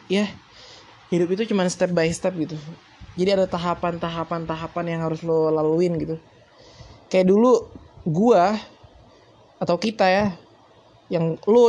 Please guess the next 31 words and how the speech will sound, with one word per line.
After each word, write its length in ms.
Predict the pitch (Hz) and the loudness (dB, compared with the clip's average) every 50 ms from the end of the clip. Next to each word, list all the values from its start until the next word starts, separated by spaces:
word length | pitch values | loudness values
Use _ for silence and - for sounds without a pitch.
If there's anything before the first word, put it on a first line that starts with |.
| 214 | 4
cowok-cowok 400 | - 185 180 180 190 190 214 208 | 4 2 2 4 4 2 2 2
masih 160 | 208 196 190 | 2 0 0
main 160 | 185 185 175 180 | 0 0 2 2
bola 160 | 170 165 160 | 2 2 2
plastik. 480 | 156 165 165 165 170 - - 190 180 - _ _ _ _ _ _ - - - - - - - - | 2 0 -2 -2 -2 -4 -6 -8 -8 -10 _ _ _ _ _ _ -20 -20 -20 -20 -20 -20 -18 -8
Sekarang 400 | - - 190 190 220 247 247 - - | -4 0 0 2 2 0 -2 -2 0
lo 320 | 202 202 220 240 233 233 240 | 2 2 4 4 4 4 4
cowok-cowok 500 | 233 208 196 185 196 196 196 196 196 202 196 | 2 2 2 2 2 2 2 2 2 0 -2
ke-, 380 | 196 190 - _ - 214 202 - - _ _ | -4 -10 -12 _ -14 -12 -12 -14 -16 _ _
sekarang 240 | - - 233 254 277 | -4 -2 0 0 2
kita 160 | 311 339 - | 2 2 2
udah 80 | 262 240 | 2 2
main 240 | 220 208 196 190 185 | 2 2 2 2 2
bola 160 | 175 170 170 | 4 4 2
beneran. 560 | 170 170 170 196 226 277 294 285 285 302 285 - - - - - - - - - - - | 2 2 0 0 0 0 0 0 -2 -4 -6 -12 -14 -16 -14 -14 -14 -14 -16 -18 -10 -4
Bola 400 | 175 165 175 190 196 196 196 190 | 0 2 4 4 4 4 4 4
yang 320 | 185 196 196 196 190 190 220 | 4 2 2 2 0 0 0
ini 400 | 269 294 294 277 294 277 - - _ _ _ - _ _ _ _ _ _ _ _ _ - - - | 0 2 2 0 0 -2 -6 -10 _ _ _ -20 _ _ _ _ _ _ _ _ _ -12 -6 -2
bukan 240 | 180 175 - 202 196 | -2 0 0 0 2
bola 160 | 196 196 196 | 2 2 2
plastik 240 | 196 196 208 220 233 - | 0 -2 -2 -4 -2 -2
lagi, 220 | 247 294 349 349 285 | -2 0 2 2 2
bola 160 | 220 208 214 | 2 2 2
beneran 320 | 202 202 220 247 277 277 269 | 0 0 0 0 0 0 0
yang 160 | 240 233 220 | 0 -2 -2
kayak 240 | 233 214 214 226 214 | 0 0 0 2 2
bola, 400 | 202 208 214 214 208 208 208 208 | 2 2 2 2 2 2 2 2
bola 240 | 202 208 208 208 208 | 0 0 0 0 0
pertandingan 640 | 214 214 214 220 208 202 202 208 202 202 202 202 | -2 -2 -2 -2 -2 0 0 -2 -2 -4 -4 -6
Piala 240 | - - 202 196 196 | -4 -2 0 0 0
Dunia. 400 | 196 214 220 294 339 339 330 - | 0 0 0 0 0 -2 -4 -6